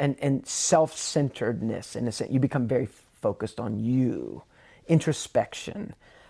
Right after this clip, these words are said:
Um, but the Puritan morality, you know, is external, that the, this is the will of God,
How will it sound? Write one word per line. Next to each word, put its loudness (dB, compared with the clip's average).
Um, 2
but 2
the 2
Puritan 4
morality, 2
you 2
know, 6
is 2
external, -2
that 0
the, 6
this 2
is 2
the 0
will 0
of -4
God, -8